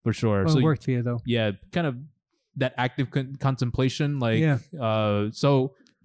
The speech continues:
Speaker 1: part of it is, if, like, if I do have the time to sit down and pray with scripture or to sit down and, and meditate, other times it's, like, on my way to the hospital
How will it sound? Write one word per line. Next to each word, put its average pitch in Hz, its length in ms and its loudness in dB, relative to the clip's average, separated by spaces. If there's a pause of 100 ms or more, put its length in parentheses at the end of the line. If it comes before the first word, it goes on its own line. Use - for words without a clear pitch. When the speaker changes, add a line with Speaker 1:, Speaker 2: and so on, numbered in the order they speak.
(400)
Speaker 1:
part 170 160 4
of 151 100 0
it 147 100 2
is, 127 140 0
if, 120 100 -2
like, 117 180 -6
if 113 80 -6
I 113 80 -4
do 123 160 -2
have 120 160 -2
the 120 60 -10
time 120 280 -6
to 117 160 -4 (320)
sit 131 220 -6
down 117 240 -2
and 110 100 -6
pray 113 160 -4
with 113 140 -4
scripture 110 440 -2
or 101 40 0
to 101 80 -6
sit 110 180 -6
down 104 200 -4
and, 101 200 -8
and 104 180 -8
meditate, 104 500 -4 (400)
other 110 160 -4
times 107 360 -4
it's, 104 140 -12
like, 101 240 -4
on 110 80 -8
my 107 100 -4
way 104 200 -2
to 104 160 0
the 101 80 -2
hospital 101 440 -2